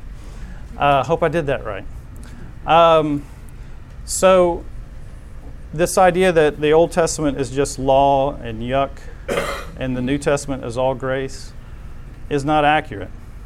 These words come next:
Um, and this idea that, that God has given us grace on top of grace, I think, is further explained in verse seventeen, that the Jewish people perceive the law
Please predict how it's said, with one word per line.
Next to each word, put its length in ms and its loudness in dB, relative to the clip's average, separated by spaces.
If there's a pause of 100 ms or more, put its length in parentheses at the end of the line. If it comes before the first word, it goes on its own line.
(920)
Um, 500 2 (440)
and 140 0
this 180 4
idea 360 6
that, 320 2
that 260 0
God 260 6
has 140 4
given 300 4
us 160 0
grace 760 0 (220)
on 160 -2
top 300 -2
of 140 -4
grace, 580 -4 (540)
I 160 4
think, 280 2
is 120 2
further 400 6
explained 360 0
in 80 -2
verse 220 -4
seventeen, 680 -2 (260)
that 160 2 (320)
the 140 2
Jewish 280 0
people 540 2 (480)
perceive 480 2
the 100 2
law 440 2